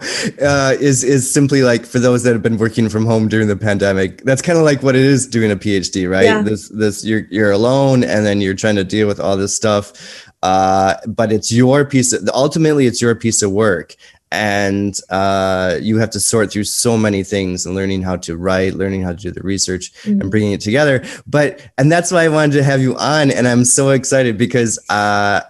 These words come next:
Speaker 1: I, I am, because I, we, yeah, we have this connection to C U, but I actually
Speaker 2: Mm-hmm.
Speaker 1: just found your,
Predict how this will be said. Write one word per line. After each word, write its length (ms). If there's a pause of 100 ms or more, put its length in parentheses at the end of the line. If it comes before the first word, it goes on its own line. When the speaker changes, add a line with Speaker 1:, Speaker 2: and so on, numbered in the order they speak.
(140)
Speaker 1:
I, 280
I 100
am, 200
because 300
I, 440
we, 420
yeah, 320
we 140
have 220
this 160
connection 380
to 80
C 180 (120)
U, 160
but 180
I 140
actually 320
Speaker 2:
Mm-hmm. 40
Speaker 1:
just 180
found 400
your, 360